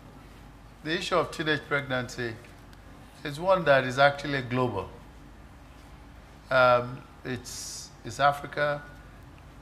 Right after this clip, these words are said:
it's Asia, it's also Latin America. And one of the things we find is the disparity between the, the desire of society to reduce teenage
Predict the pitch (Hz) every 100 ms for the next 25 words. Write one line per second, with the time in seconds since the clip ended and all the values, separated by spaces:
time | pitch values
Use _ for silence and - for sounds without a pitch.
0 | - 117 135 143 131 139 135 131 - -
1 | - - - - 123 135 131 135 127 120
2 | 117 110 110 110 104 - - - - -
3 | - - - - - - - - - -
4 | - - 139 139 131 131 123 - - -
5 | - - - - 131 127 165 165 135 107
6 | 156 147 131 131 156 - 101 98 101 -
7 | - - - - - - - - - -
8 | 135 135 123 135 127 123 - 170 165 147
9 | 147 120 113 151 143 139 135 139 - -
10 | - - - - - - - - 165 139
11 | 131 131 131 123 123 120 117 - - -
12 | - - - 143 127 131 143 180 175 139
13 | - 117 143 139 127 120 113 113 113 117
14 | 123 - 127 117